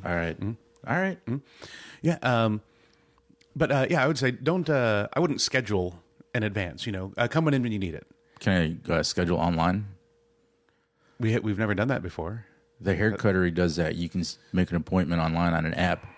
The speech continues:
Speaker 1: and then you walk in and you get your haircut at the time that you selected.
Speaker 2: Ah.
Speaker 1: Maybe that's something you guys should think
Speaker 2: On-,
Speaker 1: about.
Speaker 2: once again, the Catholic Church has fallen behind the hair cuttery. <laughs> They have beat us to the punch on so many services.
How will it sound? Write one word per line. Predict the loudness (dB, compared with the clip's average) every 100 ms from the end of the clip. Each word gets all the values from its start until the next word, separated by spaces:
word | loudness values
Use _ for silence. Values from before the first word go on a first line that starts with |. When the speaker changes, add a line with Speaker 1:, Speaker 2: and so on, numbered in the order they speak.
| -12
Speaker 1:
and | -6
then | -2
you | 0
walk | 0 0
in | -2 -2
and | -2
you |
get | -2
your | -2 -2
haircut | -4 -4 -2
at | -4 -6 _
the | -16
time | -8 -6 -4
that | -4
you | -6
selected. | -4 -2 0 -2 -8 -8 -16 -20 -20 -12
Speaker 2:
Ah. | -10 -4
Speaker 1:
Maybe | 0 4
that's | 4
something | 2 0 0
you | 0
guys | 2 0
should | 0 -8 -8 _ _ _ _ _ _ _ _ _ -12
think | -6
Speaker 2:
On-, | -4
Speaker 1:
about. | -4 -8 -12 -8
Speaker 2:
once | -6 -4
again, | 0 0 0
the |
Catholic | -2 -4 -2 -4
Church | -2 -4 -4
has | -8
fallen | -2 0 0
behind | -2 -2 -2
the | -2
hair | -2
cuttery. | -4 -4 -4 -4 -6 -14 -20 -8
<laughs> | -6 -6 -6 -8 -8 -10 -14 -14 -14 -8 -8 -6 -8 -10 -18 -16 -16 -14 -16 -16 -20 -18 -14 -14 -16 -14 -8
They | -4
have | -4 -4
beat | -4 -4
us | -4
to | -6
the | -4
punch | -2 -4 -6 -8
on | -6 -4 -6 -4
so | 0 2 2
many | 4 2
services. | 2 0 0 -2 -2 -4 -6